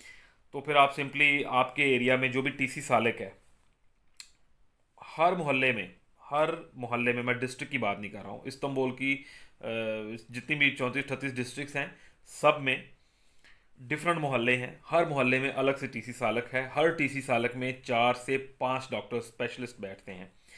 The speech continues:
So, अगर तो जनरल फिजिशियन लेना आपने, कोई भी एक डॉक्टर चूज़ कर लें, लेडीज़ या जेंट्स, वो, वो आपकी चॉइस है, लेडी डॉक्टर लेना है, जेंट लेना है। एक्सपीरियंस कर चुके हैं हम लोग, तो आप लोग उससे, उसको अवॉइड कर सकते हैं पहले से ही। So, अ, अपनी पसंद का डॉक्टर आप ले लेंगे।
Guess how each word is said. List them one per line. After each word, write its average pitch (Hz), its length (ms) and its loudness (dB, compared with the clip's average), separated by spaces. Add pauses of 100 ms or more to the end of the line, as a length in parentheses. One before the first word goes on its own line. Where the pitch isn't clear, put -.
(720)
So, 160 300 0
अगर 147 160 2
तो 151 200 0
जनरल 135 220 4
फिजिशियन 160 340 -2
लेना 147 160 -2
आपने, 151 220 -2
कोई 139 360 -6
भी 131 100 6
एक 123 100 4
डॉक्टर 123 240 0
चूज़ 127 240 -8
कर 120 140 0
लें, 139 160 -2
लेडीज़ 123 360 0
या 127 60 4
जेंट्स, 117 300 -4
वो, 113 280 -6 (220)
वो 120 100 -4
आपकी 113 220 -2
चॉइस 113 360 -4
है, 113 160 -10
लेडी 117 180 -2
डॉक्टर 113 200 -2
लेना 110 200 -4
है, 110 100 -6
जेंट 110 220 -4
लेना 110 180 -6
है। - 140 -12 (440)
एक्सपीरियंस 123 520 -6
कर 127 160 -4
चुके 127 200 -4
हैं 131 80 4
हम 120 120 -2
लोग, 123 160 -2
तो 127 80 0
आप 117 200 2
लोग 120 120 -4
उससे, 117 240 -10
उसको 117 280 -2
अवॉइड 107 220 -2
कर 117 100 -6
सकते 110 300 -10
हैं 107 120 -10
पहले 107 200 -6
से 120 120 -10
ही। - 60 -14 (800)
So, 156 440 6
अ, 123 480 6 (1600)
अपनी 135 160 -6
पसंद 143 300 -4
का 156 80 4
डॉक्टर 135 260 2
आप 143 120 2
ले 139 100 4
लेंगे। 143 340 -4